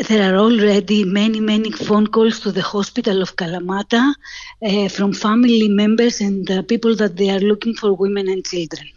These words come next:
So we are afraid that, um, these people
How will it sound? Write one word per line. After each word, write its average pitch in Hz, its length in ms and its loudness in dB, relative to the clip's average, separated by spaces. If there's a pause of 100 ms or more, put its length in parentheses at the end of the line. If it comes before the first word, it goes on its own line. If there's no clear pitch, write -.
(580)
So 214 160 2
we 233 240 4
are 240 100 4
afraid 220 480 -2
that, 202 260 -8
um, 180 920 -6 (460)
these 214 180 0
people 220 440 0